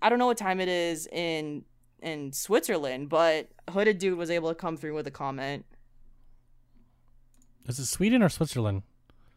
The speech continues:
Speaker 1: Sweden. What? Oh, man.
Speaker 2: <laughs> Sorry, Hooded Dude. I don't wanna mess it up. It's one of those two, and I'm sorry.
Speaker 1: Oh, jeez.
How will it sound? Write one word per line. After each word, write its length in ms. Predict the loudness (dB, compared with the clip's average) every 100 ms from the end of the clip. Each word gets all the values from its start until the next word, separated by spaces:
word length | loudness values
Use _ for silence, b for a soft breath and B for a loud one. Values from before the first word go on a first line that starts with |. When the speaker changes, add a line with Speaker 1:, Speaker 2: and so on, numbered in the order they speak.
| _ -18 -12
Speaker 1:
Sweden. 440 | -4 0 0 4
What? 260 | 4 4 -2 -2
Oh, 300 | 2 4 4
man. 420 | 2 0 0 0 2 2
Speaker 2:
<laughs> 520 | 6 8 8 6 4 B B 6
Sorry, 240 | 12 12
Hooded 200 | 12 12
Dude. 340 | 10 8 8 6
I 80 | 8
don't 80 |
wanna 160 | 10 12
mess 200 | 10 8
it 80 | 8
up. 240 | 6 4 b b b _ _ _ -10 -2
It's 160 | 0 6
one 220 | 8 10
of 180 | 8 8
those 240 | 8 6
two, 380 | 6 8 8 6
and 300 | 2 0 0 0
I'm 160 | 0
sorry. 380 | 2 2 2 0 -4 _ _ _ _ _ _ _ _ _ _ _ _ _ _ _ _ _ -8
Speaker 1:
Oh, 680 | 0 2 2 2 0 -2 -6 -12 -14
jeez. 540 | -10 -6 -6 -6 -12